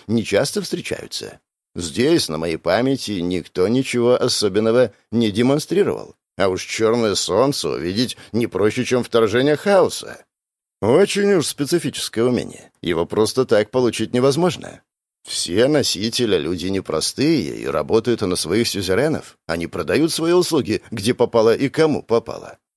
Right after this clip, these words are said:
Среди рейдеров Тхата немало самых разных магов, но откуда там взяться таким умельцам? Совершенно не тот уровень и не те люди. Обычные наемники и всякая криминальная мелочевка, засылаемая соседями.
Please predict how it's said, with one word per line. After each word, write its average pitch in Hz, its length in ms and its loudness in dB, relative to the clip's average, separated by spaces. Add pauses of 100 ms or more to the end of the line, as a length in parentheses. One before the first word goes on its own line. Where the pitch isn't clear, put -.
(300)
Среди 87 400 0
рейдеров 151 440 2
Тхата 147 680 4
немало 95 480 0
самых 117 340 -2
разных 123 420 0
магов, 110 400 -4
но 80 280 -6 (180)
откуда 98 440 -4
там 113 180 0
взяться 110 340 -2
таким 170 440 -2
умельцам? 62 600 -8 (800)
Совершенно 113 960 2
не 69 140 -10
тот - 260 -6
уровень 123 440 -2
и 98 100 -4
не 90 160 -2
те 123 180 2
люди. - 360 -4 (320)
Обычные 131 480 0
наемники 113 640 2
и 92 100 -4
всякая 104 400 0
криминальная 110 640 0
мелочевка, 135 640 0
засылаемая 95 640 0
соседями. - 600 -6